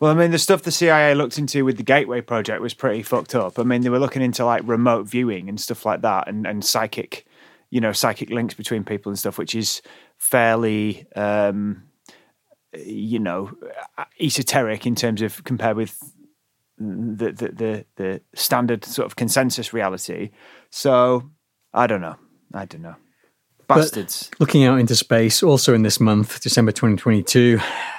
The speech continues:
Speaker 2: it was announced that a D J, a rapper, and a YouTuber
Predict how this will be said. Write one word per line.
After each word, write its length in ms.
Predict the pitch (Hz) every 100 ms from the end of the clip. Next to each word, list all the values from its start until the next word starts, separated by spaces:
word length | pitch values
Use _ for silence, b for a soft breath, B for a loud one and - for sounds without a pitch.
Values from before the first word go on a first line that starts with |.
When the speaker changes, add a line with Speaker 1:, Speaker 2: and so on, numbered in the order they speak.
| B B
Speaker 2:
it 60 | -
was 100 | 113
announced 440 | 117 131 139 123 -
that 240 | 113 -
a 40 |
D 280 | 104 139 151
J, 340 | 127 127 127 151
a 140 | 127
rapper, 320 | 120 120 -
and 180 | 120 107
a 20 |
YouTuber 680 | 101 139 143 - 107 104 104